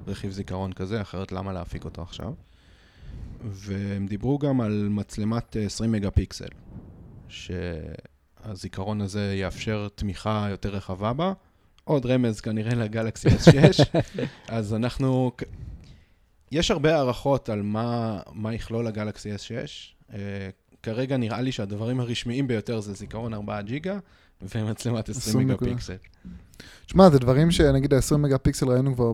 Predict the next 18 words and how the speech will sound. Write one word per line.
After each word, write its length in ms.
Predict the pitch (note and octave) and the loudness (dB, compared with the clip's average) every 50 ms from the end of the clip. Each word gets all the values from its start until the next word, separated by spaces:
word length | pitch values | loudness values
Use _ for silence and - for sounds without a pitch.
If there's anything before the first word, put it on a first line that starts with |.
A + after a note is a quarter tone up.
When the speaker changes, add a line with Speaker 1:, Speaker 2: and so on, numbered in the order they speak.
| A2 | 0
Speaker 3:
ב-, 60 | A2+ | 0
אצל 360 | A#2+ A#2 A2+ A2+ A2 - A2+ A2 | 0 2 2 0 -2 -2 -4 -4
סוני, 420 | - - C#3+ D3+ E3+ F3 D#3+ C3+ | 0 2 4 4 6 6 6 4
אבל... 460 | A#2+ A#2 A#2+ A#2+ A#2 A#2 A#2 A#2 A#2 B2 - _ _ _ _ - - - - - _ _ - | 2 4 4 2 2 4 2 0 -2 -4 -8 _ _ _ _ -20 -20 -20 -20 -20 _ _ 0
ידיעות 220 | C3+ C3 E3+ G3 - | 8 10 10 10 10
כאלה 320 | - A3 G3+ G3+ G3 F3+ | 8 4 6 8 10 10
על, 280 | D#3 C#3+ C3+ C3 C3 A#2 | 10 8 6 6 4 2
על 300 | B2 B2+ B2 A#2+ A#2+ A#2+ A#2+ - - - - | 2 0 0 0 -2 -4 -6 -10 -14 -18 -12
עוד 260 | - C#3 C#3+ C#3 C3+ | -8 -6 -4 -2 -2
רם, 320 | B2 C3 D3 D3+ D3 C#3 | 0 0 0 0 0 0
זה, 160 | C3 D3+ D#3+ D3+ | 2 2 4 4
הן 120 | C#3 C3 A#2+ | 4 2 2
פחות 180 | B2 - E3+ | 6 6 8
מרגשות 440 | F#3+ G#3 F3 C#3+ - - - E3+ - | 8 8 6 6 2 0 -8 -8 -8
אותי. 200 | E3+ - - - A2+ _ _ _ _ _ _ - - | -10 -14 -14 -16 -18 _ _ _ _ _ _ -2 0
לפי 200 | C3 D3+ - E3+ | 0 6 6 8
דעתי, 440 | E3 E3 D3 - - D#3 D#3 F3 F3+ F3+ E3+ - | 8 8 6 6 4 4 4 4 2 0 -6 -2
אמ, 840 | C#3+ B2+ B2 A#2+ A#2+ A#2+ A#2+ A#2+ A#2+ A#2+ A#2+ A#2+ A#2+ A#2+ A#2+ B2 | 0 2 4 4 4 4 4 4 4 4 4 2 2 0 -2 -6